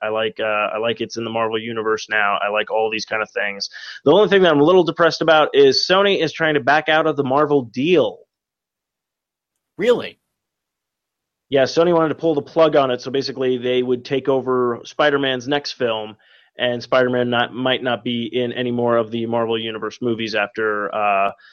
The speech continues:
Speaker 1: the, uh, Infinity War. And I'm looking at Sony going like, "What the heck are you guys doing? It
Speaker 2: Why?
Speaker 1: worked." Like, I don't,
Speaker 2: Let
Speaker 1: I don't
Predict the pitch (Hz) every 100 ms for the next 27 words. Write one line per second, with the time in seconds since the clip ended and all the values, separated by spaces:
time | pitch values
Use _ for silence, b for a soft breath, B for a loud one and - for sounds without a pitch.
0 | b b _ 113 110 107 101 98 95 92
1 | 87 _ _ _ _ _ - 127 139 127
2 | 113 113 113 123 143 151 127 104 - -
3 | 143 139 123 120 120 113 110 - 170 170
4 | 156 165 180 147 131 127 107 190 170 95
5 | _ - 139 156 202 143 - _ _ _
6 | _ _ - 143 139 180 190 - 127 131
7 | 156 202 220 143 117